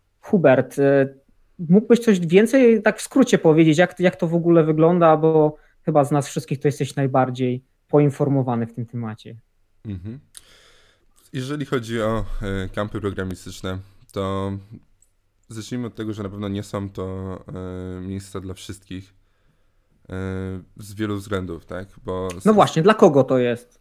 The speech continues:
Speaker 1: Jakbyśmy tu od razu tak powiedzieli w skrócie.
Speaker 2: Według mnie to jest miejsce dla osób, które chciałyby przejść drogę przez studia,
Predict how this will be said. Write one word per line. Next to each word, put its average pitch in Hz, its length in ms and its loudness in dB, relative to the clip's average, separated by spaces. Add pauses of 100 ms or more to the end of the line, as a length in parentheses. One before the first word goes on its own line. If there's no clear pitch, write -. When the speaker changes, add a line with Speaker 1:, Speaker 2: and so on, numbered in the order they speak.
Speaker 1:
Jakbyśmy 151 340 -4
tu 165 140 0
od 156 120 2
razu 160 200 4
tak 151 160 -2
powiedzieli 151 440 2
w 135 60 -12
skrócie. 123 460 -10 (1000)
Speaker 2:
Według 123 340 -6
mnie 127 180 -8
to 123 120 -8
jest 113 260 -10
miejsce 107 680 -6
dla 98 340 -6
osób, 101 360 -12
które 95 360 -8 (500)
chciałyby 101 460 -6
przejść 98 580 -10
drogę 98 400 -8
przez - 220 -20
studia, 120 460 -12